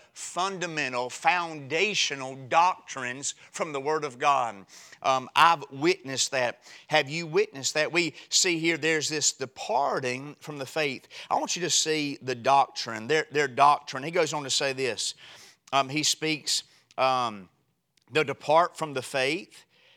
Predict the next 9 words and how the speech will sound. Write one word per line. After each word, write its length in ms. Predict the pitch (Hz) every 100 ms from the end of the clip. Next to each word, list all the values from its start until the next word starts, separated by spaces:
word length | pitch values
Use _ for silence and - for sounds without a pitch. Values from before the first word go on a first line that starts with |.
| _
giving 440 | 123 170 151 139 131
heed 600 | - 147 180 196 214 202
to 160 | 147
seducing 1160 | 127 - 139 113 101 143 196 - - 214 226 233 _ _
spirits 920 | - - - 135 123 175 - - - - _ _ _ _ -
and 280 | 147 127 113
doctrines 1080 | 143 208 220 - 127 123 135 143 131 - - _ _ -
of 640 | 139 151 160 160 135 - _ _ _ _ _ 110
devils." 760 | 131 131 110 104 95 - -